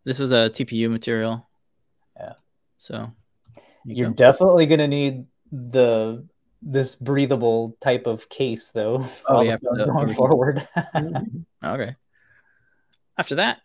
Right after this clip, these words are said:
Speaker 1: oh, yeah, that was posed by David Phillip Oyster.
Speaker 2: Awesome.
Speaker 1: After that, we got a heat press from Martin on printables. They're
Speaker 2: Hey.
Speaker 1: enjoying their, uh, heat press insert rig.
Speaker 2: Nice.
Speaker 1: Looks really nice and
Speaker 2: Oh.
Speaker 1: orange. And the black, uh, aluminum extrusion looks really good.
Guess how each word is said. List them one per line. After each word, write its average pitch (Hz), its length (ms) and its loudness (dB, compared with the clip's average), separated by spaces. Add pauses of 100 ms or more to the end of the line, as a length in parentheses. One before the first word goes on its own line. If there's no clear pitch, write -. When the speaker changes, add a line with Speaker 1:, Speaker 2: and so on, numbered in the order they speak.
(120)
Speaker 1:
oh, 143 80 4
yeah, 123 160 6
that 120 60 6
was 113 100 -2
posed 131 180 -6
by 113 80 -2
David 104 380 -6
Phillip 135 280 -6 (220)
Oyster. 156 320 -8 (580)
Speaker 2:
Awesome. - 220 -12
Speaker 1:
After 123 160 -6
that, 139 140 0
we 131 80 -4
got 135 100 0
a 120 60 -2
heat - 260 -8
press 170 420 0
from 123 200 -6
Martin 131 460 -4 (280)
on 104 160 -10
printables. 107 640 -8 (600)
They're 101 420 -6
Speaker 2:
Hey. 98 60 -10
Speaker 1:
enjoying 101 360 -8
their, 98 340 -6
uh, 101 140 -8
heat 107 220 -12
press 104 220 -8
insert 104 380 -6 (440)
rig. 104 200 -4
Speaker 2:
Nice. 104 140 -12 (640)
Speaker 1:
Looks 101 160 -16
really 113 140 -8
nice 123 200 -6
and - 80 -10
Speaker 2:
Oh. 92 40 -8
Speaker 1:
orange. 131 400 -8 (120)
And - 140 -10
the - 60 -10
black, - 540 -8 (220)
uh, 120 360 -16 (500)
aluminum 101 360 -4
extrusion 101 520 -10 (100)
looks - 200 -14
really 120 100 -4
good. 170 140 -4